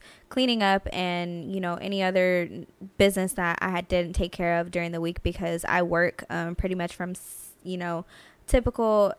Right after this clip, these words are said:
eight-hour shift every day. Um, so I usually don't have a lot of time on my hands to do some things.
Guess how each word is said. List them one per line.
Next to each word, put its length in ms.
eight-hour 440
shift 340
every 200
day. 340
Um, 280
so 260
I 80
usually 800
don't 300
have 160
a 60
lot 180
of 100
time 560
on 160
my 160
hands 460
to 260
do 240
some 220
things. 480